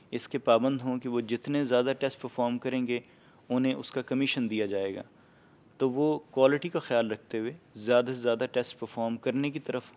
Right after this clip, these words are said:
रग़बत रखेंगे। हमारा सिस्टम ये कह रहा है कि ऐसी किसी भी एक्टिविटी को फाइनेंशियल प्रेशर या कमर्शियल प्रेशर से आज़ाद होना चाहिए, यानी जो काम करने वाला है उनकी सैलरीज का ताल्लुक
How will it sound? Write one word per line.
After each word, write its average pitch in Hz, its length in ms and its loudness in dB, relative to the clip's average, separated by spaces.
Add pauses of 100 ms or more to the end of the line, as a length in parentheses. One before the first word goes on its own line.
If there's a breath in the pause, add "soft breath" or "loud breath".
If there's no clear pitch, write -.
(120)
रग़बत 110 380 -2
रखेंगे। 98 440 -10 (2000 loud breath)
हमारा 123 240 4
सिस्टम 170 400 -4
ये 165 80 -4
कह 127 220 2
रहा 123 120 2
है 123 220 -6 (340 loud breath)
कि 120 140 0
ऐसी 123 300 0
किसी 151 260 -6
भी 156 100 4
एक्टिविटी 120 440 -2
को 135 160 -4
फाइनेंशियल 120 580 -2
प्रेशर 123 500 -2 (580 loud breath)
या 120 360 6
कमर्शियल 139 680 -2
प्रेशर 113 340 -2
से 139 200 -4
आज़ाद 110 460 2
होना 95 220 -8
चाहिए, 95 420 -10 (640 soft breath)
यानी 117 380 2
जो 117 100 0
काम 117 300 0
करने 127 300 0
वाला 123 240 2
है 135 220 -4
उनकी 120 380 -6
सैलरीज 120 540 -2
का 139 120 -2
ताल्लुक 113 480 -2